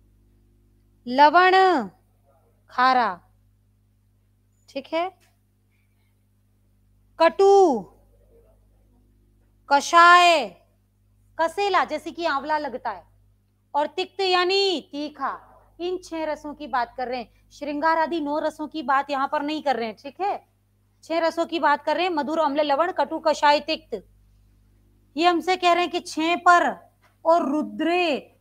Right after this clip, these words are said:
रुद्रे यानी ग्यारह पर, छिन्ना, छिन्न भिन्न यानी क्या आएगी? यति आएगी। छिन्न भिन्न यानी टुकड़े टुकड़े कर दो, दूर दूर कर दो।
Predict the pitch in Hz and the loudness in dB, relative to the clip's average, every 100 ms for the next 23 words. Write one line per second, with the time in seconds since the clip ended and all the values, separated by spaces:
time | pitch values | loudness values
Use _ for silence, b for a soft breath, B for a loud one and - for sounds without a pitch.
0 | - 277 240 214 349 359 339 349 269 285 | -10 -8 -6 -4 -2 -2 -2 -4 -2 0
1 | 269 277 294 302 339 330 254 - _ _ | 2 4 2 2 0 0 -4 -10 _ _
2 | - 311 294 302 349 359 269 226 - 339 | -12 -6 -2 0 2 2 0 -6 -12 -8
3 | 349 349 339 339 339 349 339 320 330 320 | -6 -4 -4 -4 -4 -4 -4 -4 -6 0
4 | 320 320 294 349 330 233 285 294 330 302 | 0 0 -2 -4 -2 -2 -4 -4 0 0
5 | 254 196 208 - _ _ _ - 392 392 | 0 -4 -12 -16 _ _ _ -10 -4 -2
6 | 381 381 392 392 359 349 370 330 370 359 | -2 -2 -2 -4 -4 -2 -2 -2 -4 0
7 | 349 359 330 339 330 349 330 269 226 185 | 0 0 0 -2 -2 0 0 0 -2 -6